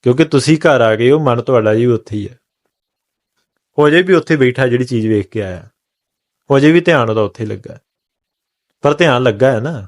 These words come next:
ਧਿਆਨ ਹੀ ਲਾਇਆ ਨਾ। ਧਿਆਨ ਲਾ ਲਿਆ ਤੇ ਸਿਮਰਨ ਸ਼ੁਰੂ ਹੋ ਗਿਆ ਉਹਦਾ। ਬਾਕੀ ਇੰਨੀਆਂ ਚੀਜ਼ਾਂ ਵੇਖੀਆਂ,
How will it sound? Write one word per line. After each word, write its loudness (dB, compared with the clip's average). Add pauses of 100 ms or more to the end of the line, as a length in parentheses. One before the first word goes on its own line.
ਧਿਆਨ 0
ਹੀ 2
ਲਾਇਆ 2
ਨਾ। -6 (1900)
ਧਿਆਨ 2
ਲਾ 2
ਲਿਆ 2
ਤੇ 0
ਸਿਮਰਨ -4
ਸ਼ੁਰੂ -4
ਹੋ -2
ਗਿਆ -6
ਉਹਦਾ। -16 (1600)
ਬਾਕੀ 2
ਇੰਨੀਆਂ 2
ਚੀਜ਼ਾਂ 2
ਵੇਖੀਆਂ, -2